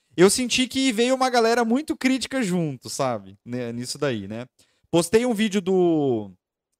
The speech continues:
do, do Jeff Dahmer lá, que, que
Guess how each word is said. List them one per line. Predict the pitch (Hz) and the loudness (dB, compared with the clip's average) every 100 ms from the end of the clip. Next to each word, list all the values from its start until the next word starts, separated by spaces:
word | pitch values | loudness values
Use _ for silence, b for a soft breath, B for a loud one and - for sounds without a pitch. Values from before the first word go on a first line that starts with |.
| _ _ 120 | _ _ _
do, | 135 139 120 117 | -6 -2 -2 -4
do | 123 123 | -6 -4
Jeff | 113 156 160 | 0 0 -2
Dahmer | - 135 160 147 131 | 0 2 2 0 -2
lá, | 127 | -4
que, | - 131 - | -6 -16 -20
que | 160 | -20